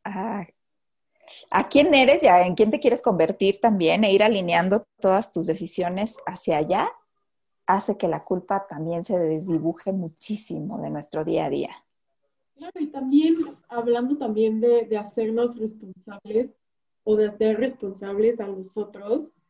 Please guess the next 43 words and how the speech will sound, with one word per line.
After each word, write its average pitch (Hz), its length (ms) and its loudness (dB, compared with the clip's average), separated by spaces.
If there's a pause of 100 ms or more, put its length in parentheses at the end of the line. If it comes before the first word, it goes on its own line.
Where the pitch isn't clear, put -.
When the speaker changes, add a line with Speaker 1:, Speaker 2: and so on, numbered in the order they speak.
(340)
Speaker 2:
creo 254 360 4
que, 277 680 2 (540)
o 220 80 -6
sea, 226 120 0
por 226 120 -2
ejemplo, 233 460 -2
también 233 460 -2
creo 240 340 2
que 254 440 -4 (640)
todo, 277 520 2
como 226 180 0
dices 233 200 -2
ahorita, 233 300 0
las 233 220 0
adversidades 220 440 0
de 269 60 0
la 202 140 -4
vida, 233 260 -2
pues 196 180 -6
siempre, 247 420 -2
¿no? 185 200 -6
Y, 240 160 -2
por 202 160 -6
ejemplo, 208 360 -6
pues 208 140 -10
ahorita, 220 580 -4 (260)
no 226 140 -2
sé, 311 180 -4
ahorita 233 300 0
nos 208 180 -6
cayó 196 300 -4
esta 208 260 -6
pandemia 190 440 -8
a 185 80 -14
todos, 220 340 0
que 185 100 -16
creo 190 160 -8
que 196 60 -10
a 190 80 -12
todos 196 240 -6
nos 180 160 -10
movió 185 340 -6
algo. 196 460 -4